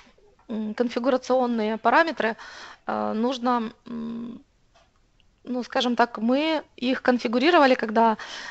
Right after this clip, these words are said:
э, н-, это приносило различные результаты, э, потому что всё будет зависеть от того, э, как настроена архитектура вашего приложения,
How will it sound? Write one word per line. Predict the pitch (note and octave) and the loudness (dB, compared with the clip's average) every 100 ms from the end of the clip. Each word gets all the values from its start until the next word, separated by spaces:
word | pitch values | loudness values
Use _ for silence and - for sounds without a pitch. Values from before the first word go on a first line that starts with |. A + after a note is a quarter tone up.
| - - | -6 -2
э, | |
н-, | G#3 G#3+ G#3 G#3+ A#3 A3+ A3+ - - - - - - - _ _ - | 0 0 0 -4 -6 -8 -8 -12 -18 -20 -20 -20 -20 -20 _ _ -6
это | A#3 A3+ C#4 _ _ _ _ - _ - _ _ - - - | -6 -4 -6 _ _ _ _ -20 _ -20 _ _ -18 -12 -4
приносило | A#3 A#3+ C4+ C4+ | -2 0 2 2
различные | C4+ C4 C#4 - A3+ | 2 2 -2 -2 -2
результаты, | G#3+ G#3 A#3 D4 F4 - A#3+ - - - - - | -2 -4 0 2 2 2 -4 -4 -14 -14 -16 -8
э, | A3 G#3+ G#3 | -4 -2 -2
потому | G#3+ - A#3+ C4+ | -4 -2 -2 -2
что | - - A#3+ A#3+ A#3+ A3+ | -4 0 4 6 4 2
всё | - C4 | 0 0
будет | B3 A#3+ A3 | 0 0 0
зависеть | A#3+ C4+ - B3 - - | 0 -2 -2 -6 -6 -4
от | A#3+ - | -4 -2
того, | A#3+ A#3+ D4+ E4+ E4 | -4 0 4 4 4
э, | - A#3 A#3+ A#3 | 2 2 0 0
как | C4 B3+ | -2 -2
настроена | B3 - C4 B3 A#3+ | -4 0 2 2 0
архитектура | A#3 - A#3+ - B3+ C4+ | -2 -6 -10 0 4 4
вашего | B3+ - A#3+ | 4 2 -4
приложения, | A3+ A#3 A#3+ A3+ A#3+ A3+ G#3+ | -2 -2 0 0 0 0 -4